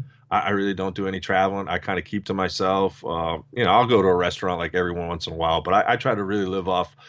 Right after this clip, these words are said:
uh, grid and kinda pride myself on, uh, what I say, uh, what I tell my followers is, "Find your own Isle of Patmos," especially in this Lenten season. Um,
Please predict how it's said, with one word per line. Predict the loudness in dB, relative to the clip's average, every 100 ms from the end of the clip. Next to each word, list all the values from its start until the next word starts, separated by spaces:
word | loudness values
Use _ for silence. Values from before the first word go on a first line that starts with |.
| -20 -14 -2
uh, | -2
grid | 0 0 0
and | 0
kinda | -4 -6
pride | -4 2 2 2
myself | -4 -4 -2 -2 -2
on, | -2 -2 -2 -6 -16 _ _
uh, | 0 2 2
what | 2
I | 4 4
say, | 2 -2 0 -2
uh, | -6 -8 -6
what | -4
I | -2
tell | -2 -2
my | -2
followers | -2 -2 0 -2
is, | -4 -2
"Find | 0 2 2
your | 0
own | 0 -2 -2
Isle | 0 2 2
of | 0 -4
Patmos," | -2 -2 -2 -10 -12 -14
especially | -14 -10 -6 -6 -4 -6 -8 -14 -18 -8
in | -4
this | -4 -2
Lenten | -2 -2 -2 -6
season. | -2 -2 -2 -4 -6
Um, | -6 -4 -2 -2